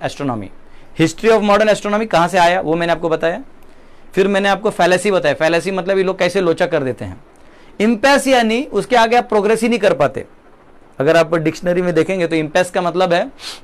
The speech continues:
कि उसके आगे आप deadlock आ जाते हैं। Deadlock यानी क्या होता है, मैं आपको बताता हूं। अरे ball, ये सारे, रुको, रुको, एक काम करके ball को यहां रख देता हूं। एक बार ये note down कर लीजिए।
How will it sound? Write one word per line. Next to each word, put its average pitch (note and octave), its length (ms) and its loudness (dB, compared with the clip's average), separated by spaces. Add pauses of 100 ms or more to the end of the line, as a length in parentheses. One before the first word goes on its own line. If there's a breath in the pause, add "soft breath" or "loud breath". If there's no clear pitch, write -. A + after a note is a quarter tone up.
कि G3 80 0
उसके G3+ 220 0
आगे A3+ 160 0
आप A#3 60 2
deadlock G3 380 2
आ G3 60 4
जाते D3+ 220 0
हैं। G2 120 -14 (100)
Deadlock G3+ 320 2
यानी A#3+ 140 2
क्या A#3+ 160 4
होता A3 160 2
है, A3+ 60 0
मैं G#3 80 2
आपको F#3 120 0
बताता E3 240 2
हूं। A2 120 -2 (1900)
अरे C3 280 -8
ball, A#2 440 -6
ये - 140 -12
सारे, - 420 -18 (180)
रुको, D#3 140 -6
रुको, C#3+ 220 -8 (100)
एक C#3 60 -20
काम C3+ 140 -14
करके B2+ 240 -18
ball B2+ 220 -10
को C3+ 160 -16 (120)
यहां A#2+ 140 -14
रख A#2 60 -16
देता A#2 180 -20
हूं। A#2+ 80 -20 (4000)
एक E3 80 -2
बार G#3 140 2
ये G#3+ 120 2
note G3+ 180 -2
down G#3+ 220 0
कर F#3 100 0
लीजिए। E3 340 -4